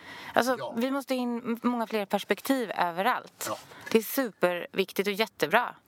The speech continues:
Speaker 2: Jag håller full,
Speaker 1: Nej.
Speaker 2: fullkomligt med dig, och det gör jag. Alltså, jag tycker alla förändringar är bra. Jag kommer ihåg
Speaker 1: Alla?
Speaker 2: när, ja, ja, men jag, ja, nästan alla tycker jag är bra.
Speaker 1: Mm.
Speaker 2: Eh, jag kommer ihåg kvällstidningarnas löpsedlar, eh,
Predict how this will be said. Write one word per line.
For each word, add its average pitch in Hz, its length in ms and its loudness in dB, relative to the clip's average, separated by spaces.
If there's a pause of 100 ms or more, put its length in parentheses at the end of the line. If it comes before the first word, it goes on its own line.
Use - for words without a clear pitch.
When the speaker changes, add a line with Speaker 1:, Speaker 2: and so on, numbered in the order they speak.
(280)
Speaker 2:
Jag 139 160 2
håller 131 220 -6
full, - 380 0
Speaker 1:
Nej. 233 800 0
Speaker 2:
fullkomligt 190 400 -6
med 170 300 2
dig, 294 220 -2
och - 60 -4
det 247 80 0
gör 175 280 -2
jag. 165 140 -2
Alltså, 156 260 -2
jag 180 120 0
tycker 170 200 2 (100)
alla 170 300 0
förändringar 143 580 -2
är 135 40 -6
bra. 143 220 -2 (240)
Jag 139 140 2
kommer 175 200 -2
ihåg 180 200 -2
Speaker 1:
Alla? 202 200 0
Speaker 2:
när, 185 200 2 (280)
ja, 175 120 4 (100)
ja, 185 180 0
men 190 120 -4
jag, 185 140 0
ja, 127 220 0
nästan 131 320 0
alla 113 220 -4
tycker 107 200 -6
jag 104 60 0
är 95 40 -10
bra. 95 220 -8
Speaker 1:
Mm. 185 280 -2
Speaker 2:
Eh, 120 100 -2 (140)
jag 139 160 0
kommer 165 200 -4
ihåg 156 440 -4
kvällstidningarnas 131 880 -4
löpsedlar, 139 880 -2 (520)
eh, 107 80 -6